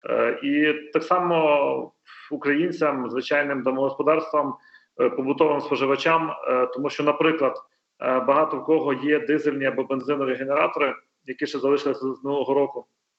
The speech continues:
Зазвичай вони працюють так, що є певна кількість годин відпрацьованих, після чого треба робити технічне обслуговування. Е, тому, е, навіть в цьому випадку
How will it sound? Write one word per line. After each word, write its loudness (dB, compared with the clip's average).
Зазвичай 0
вони 0
працюють -2
так, 2
що -2
є 2
певна 0
кількість -4
годин -2
відпрацьованих, -2
після -8
чого 2
треба -2
робити -2
технічне -4
обслуговування. 0
Е, -6
тому, -2
е, 2
навіть 2
в -8
цьому 2
випадку 0